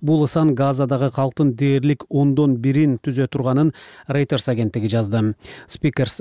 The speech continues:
Йенс Лаерке Женевадагы брифингде билдиргендей, жер которгондордун көбү мектептерде баш калкалап жатышат. Дүйнөлүк саламаттык сактоо уюмунун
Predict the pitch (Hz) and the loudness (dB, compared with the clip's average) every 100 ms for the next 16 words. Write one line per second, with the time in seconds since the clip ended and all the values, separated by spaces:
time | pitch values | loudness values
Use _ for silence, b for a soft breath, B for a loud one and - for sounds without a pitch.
0 | - 131 131 143 127 - 139 131 131 139 | -2 0 2 2 0 -2 0 2 2 0
1 | 165 147 127 135 135 131 127 123 117 139 | 0 0 2 2 2 0 0 -2 0 -2
2 | 123 127 117 120 123 123 127 127 120 143 | 0 -2 -2 -2 0 0 2 0 2 2
3 | 151 143 120 127 - 127 123 123 123 117 | 2 0 -2 -2 -2 -2 0 0 0 -2
4 | 117 139 143 143 135 - 127 - 120 113 | -2 2 2 4 2 0 -6 -4 -2 0
5 | 117 110 120 - 120 - 117 101 113 - | 0 0 -2 -2 -4 -2 -2 0 -2 -4
6 | 113 - _ _ _ B B B B 170 | -8 -8 _ _ _ B B B B 2
7 | 165 170 - 165 160 151 - 165 - 175 | 4 2 2 0 -2 -4 -4 -6 0 2
8 | 156 156 156 147 139 | 2 4 4 4 2